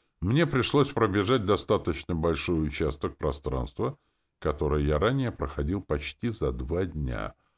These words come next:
при этом стараясь нигде не останавливаться. Я даже умудрился каким-то неведомым мне способом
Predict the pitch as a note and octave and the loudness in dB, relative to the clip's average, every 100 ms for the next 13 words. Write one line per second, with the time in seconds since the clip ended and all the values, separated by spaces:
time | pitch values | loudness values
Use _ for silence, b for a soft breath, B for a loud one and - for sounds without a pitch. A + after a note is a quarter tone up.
0 | _ _ D2+ C#2 A#1+ A#1 - C2+ C2+ B1 | _ _ 0 0 -2 -8 -4 -2 0 -2
1 | - C#2+ C2 C2+ A1 A1 - F#2 F2+ A1+ | -2 -4 -2 -2 -4 -6 -4 -2 -2 -2
2 | G#1+ - - - - b b b _ D#2 | -4 -8 -8 -10 -10 b b b _ -2
3 | F2 B2+ G#2+ G#2 F2 F2+ F2+ F2 F#2+ G2+ | 2 4 4 4 4 2 0 0 0 2
4 | D2 - - C#2+ C#2+ C2 - C#2+ E2+ E2+ | 2 -2 -2 -4 -2 -4 -2 0 0 0
5 | D#2+ B1 A1 A#1 A#1 B1+ A#1+ - _ C3 | 0 -2 -2 -4 -4 -4 -4 -6 _ -4
6 | - G#2+ - - | -2 -6 -8 -14